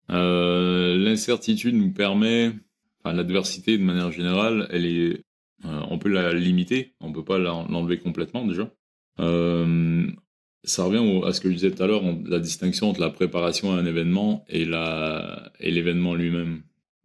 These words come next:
Si je suis pas en situation de survie, ben, je vais, euh, prendre des douches froides, je vais, euh, des fois faire un peu de jeûne pour, euh, habituer mon corps à aller chercher dans ses réserves.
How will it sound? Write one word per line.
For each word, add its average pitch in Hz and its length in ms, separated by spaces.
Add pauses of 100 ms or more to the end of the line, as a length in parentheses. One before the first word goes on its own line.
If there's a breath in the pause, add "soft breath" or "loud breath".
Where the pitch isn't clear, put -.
(300)
Si - 180
je 92 60
suis - 120
pas 104 140
en 110 60
situation 95 500
de 92 40
survie, 92 440
ben, 82 240
je 80 100
vais, 92 220
euh, 80 240
prendre 82 220
des 76 80
douches 101 180
froides, 85 380
je 78 200
vais, 82 200
euh, 76 480 (120)
des 85 180
fois 85 220
faire 76 200
un 76 80
peu 101 140
de 98 40
jeûne 92 480 (420 loud breath)
pour, 82 300
euh, 78 440
habituer 82 320
mon 82 180
corps 85 320
à 78 160
aller 78 160
chercher 76 340
dans 82 120
ses 78 160
réserves. 87 480